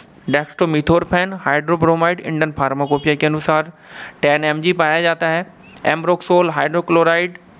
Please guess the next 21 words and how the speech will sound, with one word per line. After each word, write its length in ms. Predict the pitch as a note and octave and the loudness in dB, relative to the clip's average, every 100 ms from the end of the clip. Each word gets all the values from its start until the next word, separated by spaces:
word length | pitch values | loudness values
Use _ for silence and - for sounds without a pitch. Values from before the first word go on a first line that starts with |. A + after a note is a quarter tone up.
| - - - - - | -20 -18 -16 -8 -2
इंडियन 220 | E3 F3+ | 0 0
फार्माकोपिया 680 | F3 D#3 E3 E3 E3 E3 E3+ | 0 0 0 -2 -2 2 2
के 100 | E3+ | 2
अनुसार 320 | E3 D#3 D#3 | -2 0 0
पन्द्रह 320 | D3 C#3+ C#3+ | 0 0 2
एम 180 | D#3+ E3 | 0 0
जी 100 | D#3+ | -2
पाया 240 | E3+ D#3 D#3 | 0 2 0
जाता 240 | D#3 D#3 | 0 0
है। 260 | D3+ D#3+ F3 - - - - E3 | -2 -2 -8 -20 -20 -20 -4 2
Chlorpheniramine 760 | E3 F3+ - E3+ E3+ F3 F3+ | 2 2 -2 -2 0 -2 -2
maleate 420 | E3+ D#3+ E3 F3 F3 - | -2 0 0 0 0 0
टू 120 | D3+ | 2
एम 180 | C#3+ D#3+ | 2 2
जी 100 | F3 | -2
इसके 200 | F3 F3+ | 0 0
अंदर 220 | D#3+ D3+ | 0 0
पाया 300 | D3+ C#3+ D3 | 0 0 0
जाता 260 | D3 C#3+ C#3+ | 0 0 -2
है 300 | C#3 D#3+ - - - - - - | -2 -6 -10 -18 -16 -14 -8 2
और 680 | D3 D3+ D3+ D#3 D#3 D#3 | 4 6 6 6 4 0